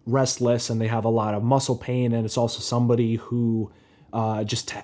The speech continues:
tends to have a lot of muscle tension in general. And these are their symptoms. They're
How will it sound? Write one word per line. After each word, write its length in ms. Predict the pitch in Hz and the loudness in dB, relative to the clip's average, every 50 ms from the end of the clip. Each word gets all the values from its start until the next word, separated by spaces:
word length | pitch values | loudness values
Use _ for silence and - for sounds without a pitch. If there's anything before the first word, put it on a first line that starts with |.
| - - | -14 -12
tends 280 | - - 135 127 123 | -4 -2 -2 -2 0
to 60 | - 120 | 0 0
have 120 | 123 123 | 2 2
a 60 | 123 | 4
lot 160 | 120 113 104 | 2 2 2
of 60 | 101 101 | 0 0
muscle 280 | 107 123 123 - 113 | 0 0 0 0 -4
tension 380 | - - 131 123 117 - - 110 | -4 -2 -2 -2 -2 -2 -2 -4
in 120 | 104 104 | -4 -2
general. 520 | 101 123 120 120 120 123 117 117 117 120 101 | -2 0 0 2 2 2 4 2 2 0 0
And 260 | 95 98 101 95 - - - - - - | -4 -6 -8 -8 -10 -14 -20 -20 -20 0
these 180 | - 135 127 123 | 2 2 4 4
are 80 | 123 110 | 2 2
their 160 | 104 107 104 | 2 -2 -2
symptoms. 680 | - - 185 180 170 160 - 170 151 151 147 143 139 123 | 0 2 2 2 2 2 2 2 4 4 2 2 0 0
They're 320 | 120 117 110 107 101 87 | 0 0 0 0 -2 -6